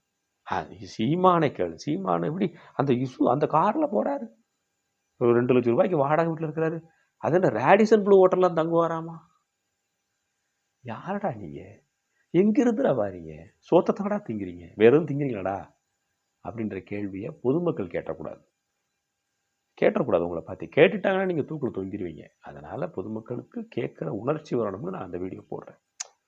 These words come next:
சரி, எவ்வளவு சொன்னாலும் கழக ஒப்பிகளுக்கு உணர்ச்சி வரப்போறதில்ல. இருநூறு ரூபாய் பேமெண்டோட நிறுத்திடாதீங்க. உங்களோட கட்சி நிறைய ஃபண்டு வச்சிருக்குது, குறைந்தபட்சம் ஒரு நானூறு ரூபாயாவது பிச்சை எடுங்க,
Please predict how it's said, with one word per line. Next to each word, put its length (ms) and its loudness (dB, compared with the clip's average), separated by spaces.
சரி, 220 -4
எவ்வளவு 300 -4
சொன்னாலும் 380 -6
கழக 220 -2
ஒப்பிகளுக்கு 520 -4
உணர்ச்சி 300 -4
வரப்போறதில்ல. 460 -4
இருநூறு 300 4
ரூபாய் 160 6
பேமெண்டோட 380 4
நிறுத்திடாதீங்க. 680 -2
உங்களோட 380 -4
கட்சி 320 -6
நிறைய 400 -2
ஃபண்டு 340 -2
வச்சிருக்குது, 400 -6
குறைந்தபட்சம் 680 -2
ஒரு 160 -16
நானூறு 360 -6
ரூபாயாவது 300 -6
பிச்சை 200 -18
எடுங்க, 220 -16